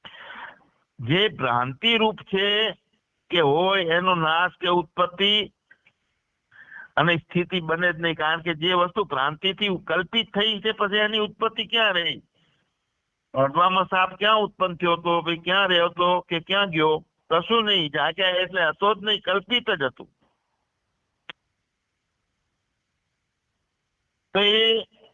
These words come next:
ભ્રાંતિમાં જોયો, પણ સપનામાં પણ જોઈએ. નગર ઊભું થાય છે તો ક્યાં હતું, એ કઈ જગ્યાએ સ્થિર હતું?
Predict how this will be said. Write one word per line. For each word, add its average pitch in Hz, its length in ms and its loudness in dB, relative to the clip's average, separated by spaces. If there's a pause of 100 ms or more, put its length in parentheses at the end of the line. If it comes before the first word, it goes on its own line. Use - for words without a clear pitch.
(160)
ભ્રાંતિમાં 147 720 2
જોયો, 185 360 2
પણ 151 300 -4 (140)
સપનામાં 208 540 -2
પણ 233 200 -2
જોઈએ. 226 380 0 (1300)
નગર 180 320 2
ઊભું 196 280 -2
થાય 202 260 -2
છે 202 160 -2
તો 196 160 -2
ક્યાં 208 360 0
હતું, 175 240 0
એ 175 80 0
કઈ 185 240 -2
જગ્યાએ 175 420 -2
સ્થિર 156 340 -4
હતું? 147 260 -6